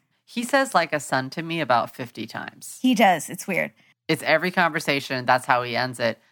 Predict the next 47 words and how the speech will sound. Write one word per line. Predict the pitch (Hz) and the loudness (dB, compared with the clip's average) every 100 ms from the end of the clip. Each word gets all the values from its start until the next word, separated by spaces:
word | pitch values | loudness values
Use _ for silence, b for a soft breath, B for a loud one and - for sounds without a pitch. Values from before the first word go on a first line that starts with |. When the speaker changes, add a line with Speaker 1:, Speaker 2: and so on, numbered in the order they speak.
| _ | _
Speaker 1:
"I'll | 147 | 0
do | 156 165 | 2 2
it. | 131 - | 0 -2
You're | 131 | 0
like | 127 131 | 0 0
a | 131 | -2
son | - 135 131 | 0 0 -2
to | 117 | -12
me." | 110 95 _ _ _ | -14 -16 _ _ _
Speaker 2:
I | 220 233 | 4 4
think | 277 285 - - - | 2 0 -4 -14 -4
because | 233 240 214 | 0 2 0
he | 240 240 | 0 0
was | 226 | 0
police | - 214 202 - | 2 2 2 0
chief, | - 233 226 | -2 -2 0
he | 214 | -2
thinks | 202 196 - | 0 0 0
he | 196 | -2
can | 202 | 2
get | 196 185 | 4 4
away | 180 180 | 6 4
with | 180 180 - _ _ _ | 2 -2 -6 _ _ _
explaining | 196 - - 196 175 185 175 - | -4 -4 -2 0 0 -2 -4 4
all | 185 180 | 6 6
of | 180 | 4
this | 165 - | 0 -4
away. | 175 165 135 170 - _ _ _ | 0 2 2 0 -6 _ _ _
And | 185 185 180 180 175 170 - - | 0 4 4 2 -2 -6 -12 2
Speaker 1:
Yes. | 214 170 - | 4 4 4
Speaker 2:
saying, | 226 220 214 | 4 6 6
"No, | 226 262 | 8 10
I'm | 254 226 | 8 8
just | 233 - | 2 2
such | 233 - | 2 2
a | |
good | 226 190 | 4 8
actor. | 196 220 208 | 8 6 4
I've | 185 185 | 4 4
been | 196 | 2
a | |
police | 180 196 208 - | 0 -2 -2 0
chief. | 208 190 - - | -2 -4 -8 -8
You | 196 | 2
know, | 190 185 | 6 6
I | 190 | 6
knew | 190 202 202 | 4 4 2